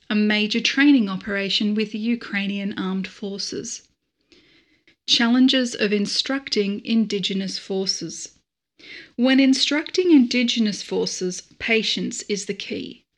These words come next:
A D F members entrusted with training need to understand the cultural differences, the varying educational standards, and the differences in tribal upbringing, so as to fully appreciate the task at hand.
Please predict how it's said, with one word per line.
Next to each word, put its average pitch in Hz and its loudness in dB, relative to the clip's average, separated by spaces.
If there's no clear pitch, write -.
A 240 2
D 277 2
F 226 2
members 208 2
entrusted 202 -4
with 208 0
training 233 0
need 220 0
to 226 0
understand 208 -2
the 202 -2
cultural 196 -6
differences, - -6
the 214 4
varying 254 2
educational 208 -2
standards, 202 -4
and 240 6
the 254 2
differences 269 2
in 202 -2
tribal 220 -2
upbringing, - -6
so 240 2
as 247 2
to 262 0
fully 349 0
appreciate 226 0
the 247 -2
task 180 -6
at - -8
hand. 196 -4